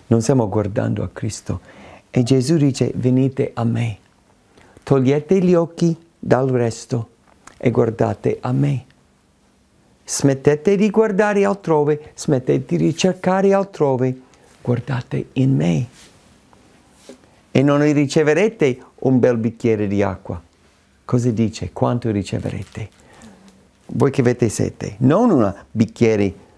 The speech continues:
no. "Dal seno della persona che va a me scorgeranno fiumi di acqua viva." Quello soddisfa la sete. Il cuore sarà pienamente soddisfatto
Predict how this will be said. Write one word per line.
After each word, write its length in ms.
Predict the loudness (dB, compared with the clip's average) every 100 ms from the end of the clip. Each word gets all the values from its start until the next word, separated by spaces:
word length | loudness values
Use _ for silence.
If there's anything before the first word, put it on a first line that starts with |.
| _ _ _
no. 360 | 0 2 -2 -8 _ _ _
"Dal 540 | -16 -2 2 4 2 -2
seno 560 | -2 0 0 0 -2
della 220 | 0 0 0
persona 360 | -4 -2 -2
che 140 | 0 0
va 140 | 0
a 40 |
me 280 | 0 -2 -2 -8 -16
scorgeranno 1120 | -14 0 0 2 2 2 0 0 0 -2 -6 _
fiumi 840 | -8 0 2 4 2 2 0 -2 -12 _
di 180 | 0 2
acqua 500 | 0 -2 -4 -4 -4 -8 _
viva." 500 | -4 -2 0 -4 -8 _ _ _ _ _ _ -20 _ _ _ _
Quello 260 | -6 -2 -2
soddisfa 580 | -4 -4 -2 -4 -8 -12 -14 _ _ -6
la 100 | -4
sete. 480 | -4 -10 -12 -20 -20 _ _ _ _ _ _ _ _ -20 -20 _
Il 160 | -4
cuore 280 | 0 -2 -2
sarà 380 | -4 -2 -2 -6 -6
pienamente 680 | -2 0 0 0 -2 -6 -6
soddisfatto 840 | -6 -2 -2 -4 -8 -12 -10 -12